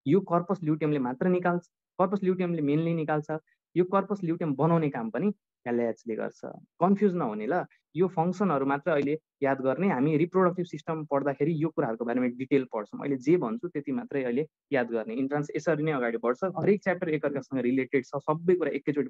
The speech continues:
पढाउँदाखेरि टाइम धेरै लाग्छ, त्यही भएर चाहिँ यसरी, यसरी रिलेट गर्दै अहिले अलिअलि चाहिँ बुझ्दै जाने, अनि हामी डिटेलमा पछि कुरा गर्छौँ। र एकैचोटि सबै कम्प्लेक्स कुरा पढ्दा हामी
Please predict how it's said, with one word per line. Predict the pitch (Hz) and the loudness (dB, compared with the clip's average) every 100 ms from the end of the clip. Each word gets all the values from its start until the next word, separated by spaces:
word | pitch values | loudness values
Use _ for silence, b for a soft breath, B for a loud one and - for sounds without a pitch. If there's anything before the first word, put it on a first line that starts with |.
| - | -2
पढाउँदाखेरि | 127 123 120 123 175 180 b b _ - | 0 0 0 0 0 -2 b b _ -2
टाइम | 127 120 | 2 4
धेरै | 107 117 | 4 4
लाग्छ, | 113 - | 2 -4
त्यही | 127 _ _ - 143 | -12 _ _ 0 2
भएर | 107 104 | 2 0
चाहिँ | 120 175 160 _ _ _ 165 | -2 -4 -6 _ _ _ 0
यसरी, | 180 180 | 2 2
यसरी | 180 156 | 2 0
रिलेट | 139 170 151 | 2 2 4
गर्दै | 135 131 | 2 2
अहिले | 156 143 - | 2 2 0
अलिअलि | 156 143 135 | 2 2 2
चाहिँ | 147 | -2
बुझ्दै | 120 120 117 | 0 0 0
जाने, | 107 104 | -2 -4
अनि | 110 120 | -2 -2
हामी | 110 | -2
डिटेलमा | 117 120 110 202 | -2 -2 -2 -2
पछि | 107 - | -6 -4
कुरा | 110 101 | -4 -2
गर्छौँ। | 101 - 117 - | -4 -6 -8 -2
र | |
एकैचोटि | - 156 180 175 160 | 0 2 0 0 -4
सबै | 151 156 156 | -4 -4 -4
कम्प्लेक्स | 143 135 135 | -4 -4 -6
कुरा | - 131 | -6 -6
पढ्दा | 120 117 120 143 | -4 -2 -2 0
हामी | 117 131 | 0 -2